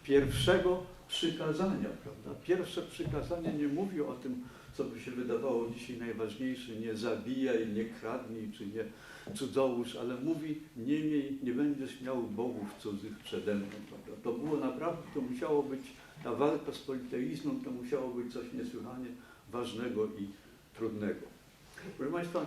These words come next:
jeszcze powiem, mówiąc o, o religii, chcę powiedzieć o, o Biblii, o Księdze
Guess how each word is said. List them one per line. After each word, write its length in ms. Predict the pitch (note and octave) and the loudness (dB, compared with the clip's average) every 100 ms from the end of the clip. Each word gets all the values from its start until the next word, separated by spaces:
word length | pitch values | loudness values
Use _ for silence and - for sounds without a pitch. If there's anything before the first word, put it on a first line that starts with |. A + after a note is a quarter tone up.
| - | 2
jeszcze 320 | E3 - C#3+ | 2 2 2
powiem, 400 | D3+ D3 C3+ C3+ - - - - - - - | 4 4 4 2 -8 -18 -20 -20 -20 -20 -6
mówiąc 420 | C3 C#3 B2 A#2+ | 0 2 2 -2
o, 280 | - B2+ B2+ - - - | -2 -2 -2 -8 -18 -14
o 80 | G#2+ | -2
religii, 560 | A2+ A#2+ D3+ C#3+ D3+ - - - - | 0 2 0 0 -2 -4 -10 -20 -20
chcę 280 | - - C#3 | -4 2 2
powiedzieć 580 | C3+ A#2 C#3 C3+ C3 - | 2 0 0 0 -2 -4
o, 240 | C3 A#2 A2+ - | -2 -2 -4 -6
o 100 | A2+ | -4
Biblii, 580 | G2+ C3+ C3+ B2 B2+ B2 - | -2 0 -2 -2 -4 -4 -6
o 160 | A2+ - | -8 -10
Księdze 600 | - C#3 C3+ B2+ C3 | -2 0 0 0 -2